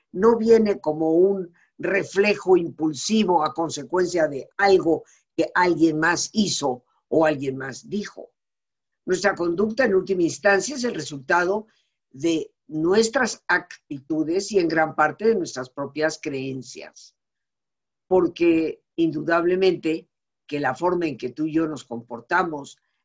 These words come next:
nace de un pensamiento interno que nos empuja a actuar de una manera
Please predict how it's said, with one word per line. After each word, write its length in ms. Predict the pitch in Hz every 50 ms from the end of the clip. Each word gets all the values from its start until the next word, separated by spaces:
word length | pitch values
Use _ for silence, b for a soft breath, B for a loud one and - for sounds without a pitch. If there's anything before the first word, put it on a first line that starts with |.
| _ -
nace 440 | 160 170 190 202 185 - 196 180
de 260 | 156 143 139 131 - _
un 520 | - 240 247 262 254 247 247 247 233 240 -
pensamiento 680 | - 180 156 139 - 156 151 165 160 156 143 131 151 147
interno 720 | 147 143 135 - 185 190 190 165 175 185 185 175 165 - _ _ _ _ _ _ _
que 140 | - 170 180
nos 600 | 185 208 233 254 247 240 - - - - - - _
empuja 720 | - 156 160 127 - 175 170 160 - - 147 135 123 - _ _ _ _ _ _ _
a 80 | 151
actuar 360 | 143 - - 156 151 147 131 127
de 80 | 147
una 160 | 151 151 143
manera 480 | 135 131 131 135 135 131 127 123 120 -